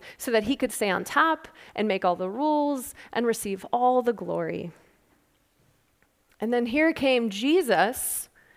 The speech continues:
named and claimed as the Son of God. Do you see where the problem is? "Okay, prove it," the tempter said.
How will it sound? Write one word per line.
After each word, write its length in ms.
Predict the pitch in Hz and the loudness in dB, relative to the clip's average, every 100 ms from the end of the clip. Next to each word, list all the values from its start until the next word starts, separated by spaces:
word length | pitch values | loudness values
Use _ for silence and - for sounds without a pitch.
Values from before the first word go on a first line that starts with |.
| _ _ _ - | _ _ _ 2
named 480 | 262 311 349 349 | 6 6 6 4
and 300 | 285 254 240 | 4 4 2
claimed 760 | 226 311 349 330 233 233 226 - - - - | 2 4 6 6 4 2 -2 -8 -16 -12 2
as 500 | 214 208 202 185 - _ - | 6 6 4 -2 -12 _ -10
the 240 | 190 202 | 0 0
Son 600 | 190 - 190 180 170 175 - | 0 0 2 2 0 -4 -4
of 340 | 180 165 - | -4 -4 -6
God. 600 | 180 156 147 - - 190 - - - _ _ - | -2 0 0 -2 -6 -8 -16 -20 -20 _ _ -14
Do 120 | 208 | -8
you 80 | 202 | -6
see 300 | - - 208 | -6 -6 -2
where 140 | 202 | -2
the 80 | 170 | -2
problem 580 | - 214 185 202 226 233 | -6 -4 -2 0 -2 -4
is? 500 | 254 269 - - - - _ _ _ _ _ _ _ _ _ _ _ _ _ _ _ _ _ _ _ _ _ | -6 -8 -14 -20 -18 -20 _ _ _ _ _ _ _ _ _ _ _ _ _ _ _ _ _ _ _ _ _
"Okay, 180 | - 214 | -2 0
prove 380 | - 302 294 226 | -2 -2 0 2
it," 240 | 190 - - _ _ _ _ _ - | 2 -2 -20 _ _ _ _ _ -20
the 80 | 196 | -10
tempter 340 | 202 190 185 | -8 -8 -8
said. 320 | - - 202 | -10 -10 -10